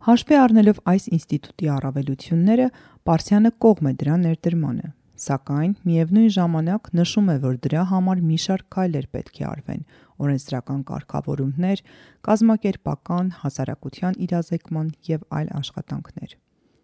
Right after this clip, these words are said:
Օրինակ, կարևոր է մինչ համակարգի ներդնումը պետության հարկային քաղաքականությունը վերանայել և ունենալ եկամտի պրոգրեսիվ հարկման մեխանիզմ։ Շատ եկամուտ հայտարարագրողը պետք է շատ հարկ վճարի,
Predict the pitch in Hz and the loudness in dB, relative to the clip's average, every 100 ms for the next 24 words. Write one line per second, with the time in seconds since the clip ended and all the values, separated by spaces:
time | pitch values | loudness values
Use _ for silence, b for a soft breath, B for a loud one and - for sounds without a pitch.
0 | _ - 135 131 156 214 _ b b b | _ -6 -4 -2 -4 -8 _ b b b
1 | b 202 208 226 285 277 214 208 - 165 | b 2 2 4 4 4 6 4 0 -4
2 | 151 139 143 - - 151 135 127 135 156 | -4 -4 -6 -6 -4 -2 -2 -2 -2 0
3 | 185 156 151 151 - 180 160 170 165 170 | -2 -2 -4 -4 -2 -2 0 -2 -2 -4
4 | 151 135 - 123 - - - 139 135 - | -4 -6 -8 -10 -8 -10 -8 -8 -8 -4
5 | 180 175 151 139 131 131 131 135 - 160 | -4 -2 0 -2 -2 -4 -6 -8 -6 -6
6 | - 170 165 165 175 190 165 - 131 123 | -4 -2 0 0 -2 -2 -2 -4 -4 -6
7 | 127 - - 147 131 135 131 160 165 - | -6 -8 -8 -6 -6 -6 -6 -6 -8 -6
8 | 160 - 156 156 147 143 - 139 - - | -8 -6 -6 -4 -4 -6 -6 -8 -10 -14
9 | _ _ _ _ b b b b - 131 | _ _ _ _ b b b b -10 -10
10 | - 127 - 127 139 139 131 139 143 143 | -8 -8 -6 -8 -6 -8 -6 -6 -4 -4
11 | 156 208 226 233 214 214 - 214 - 196 | -2 -2 -4 -6 -6 -6 -6 -6 -6 -8
12 | - 139 139 - 131 131 120 | -4 -6 -6 -10 -8 -8 -8